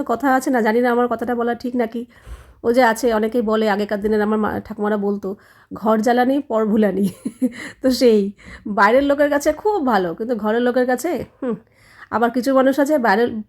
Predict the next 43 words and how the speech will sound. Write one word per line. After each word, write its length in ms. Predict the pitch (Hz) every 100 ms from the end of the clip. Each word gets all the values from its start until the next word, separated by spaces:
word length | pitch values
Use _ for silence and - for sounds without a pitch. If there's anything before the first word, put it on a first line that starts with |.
| 220
ঘরের 260 | 202 269
লোকের 260 | 330 330 330
কাছে 200 | 311 294
যারা 180 | 262 254
খুব 260 | 302 359
ভালো 180 | 254 262
হয়, 220 | 254 214 -
তারা 180 | 220 226
বাইরের 260 | 208 208
লোকের 220 | 226 240
কাছে 180 | 247 247
খা-, 240 | 285 - 208
ভালো 220 | 202 214
হতে 220 | 220 294
পারে 240 | 294 190
না। 60 | 254
কারণ 140 | 254 233
দুই 180 | 262
দিকে 420 | 294 302 285 240 339 - -
দায়িত্ব 360 | 220 214 214 247
কর্তব্য 300 | 240 240 233
পালন 280 | 226 226
করা 200 | 240 233
সবার 240 | 214 214 208
পক্ষে 260 | 220 -
সম্ভব 340 | 262 208 196 190
হয় 140 | 180
না। 140 | 175 190
হ্যাঁ, 240 | 311 214 -
কিছু 180 | 208
কিছু 220 | 240 254 262
ব্যতিক্রমী 440 | 254 277 285 285
মানুষ 280 | 262 262 269
আছে, 420 | 262 - 269 226 - -
দুদিকেই 520 | 233 233 254 254 254 _ -
ব্যালেন্স 500 | 226 214 226 247 247
করে 220 | 247 262
চলে, 380 | 262 254 226 254
কিন্তু 280 | - 294 285
তার 160 | 247
সংখ্যা 300 | 240 269 285
খুবই 260 | 277 294 302
কম। 340 | 240 156 147